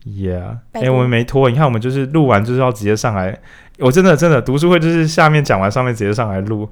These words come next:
Speaker 2: 嗯。
Speaker 1: 就算不够好，我们还可以拿这集再重录，可是没有录的就真的会越来越淡忘。
Speaker 2: 哦，
Speaker 1: 真的。
Speaker 2: 会越来越恐惧欸。
Speaker 1: 越来越恐惧啊。
Speaker 2: <laughs>
Speaker 1: 干，我记得那个监控资本主义，这时候我们就要收播，会越来越小声。然后一边聊天，然后越来越小声。
Speaker 2: 慢慢淡去。
Speaker 1: 对，慢慢淡去。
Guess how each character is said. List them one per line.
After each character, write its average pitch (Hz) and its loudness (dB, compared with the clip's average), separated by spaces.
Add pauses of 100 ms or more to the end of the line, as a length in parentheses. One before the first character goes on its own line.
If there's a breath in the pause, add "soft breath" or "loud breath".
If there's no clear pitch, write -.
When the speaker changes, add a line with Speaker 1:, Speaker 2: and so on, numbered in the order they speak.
(160)
Speaker 2:
嗯。 226 -10
Speaker 1:
就 202 0
算 208 6
不 156 2
够 170 0
好， 127 0
我 95 0
们 98 -2
还 104 -2
可 113 -6
以 - -2
拿 98 -4
这 117 -6
集 95 -14
再 113 -2
重 95 -8
录， 98 -6
可 107 -8
是 135 -4
没 160 2
有 143 2
录 131 -2
的 101 0
就 120 -4
真 117 0
的 110 0
会 120 -4
越 143 -2
来 101 0
越 104 -2
淡 95 -2
忘。 98 -8 (140)
Speaker 2:
哦， 247 -10 (140)
Speaker 1:
真 262 -8
的。 349 -4
Speaker 2:
会 339 -4
越 320 0
来 294 2
越 302 0
恐 190 -6
惧 220 -8
欸。 123 -8
Speaker 1:
越 131 -8
来 - -8
越 139 4
恐 101 -6
惧 123 -4
啊。 98 0
Speaker 2:
<laughs> - -4
Speaker 1:
干， 165 2
我 127 2
记 151 0
得 143 4
那 151 0
个 131 -4
监 151 -2
控 151 0
资 147 -8
本 131 -6
主 117 -6
义， 117 -8
这 185 -4
时 160 0
候 165 4
我 - 2
们 120 -4
就 139 0
要 139 0
收 127 -2
播， 123 -4
会 139 -2
越 135 0
来 117 2
越 123 0
小 - -8
声。 110 -12 (340 soft breath)
然 131 -6
后 - -12
一 160 -10
边 156 -2
聊 120 0
天， 123 -6
然 - -2
后 127 -4
越 131 -6
来 127 -2
越 131 -2
小 - -6
声。 - -10
Speaker 2:
慢 - -10
慢 269 -14
淡 - -18
去。 - -20
Speaker 1:
对， 107 -8
慢 113 -8
慢 110 -8
淡 110 -14
去。 120 -16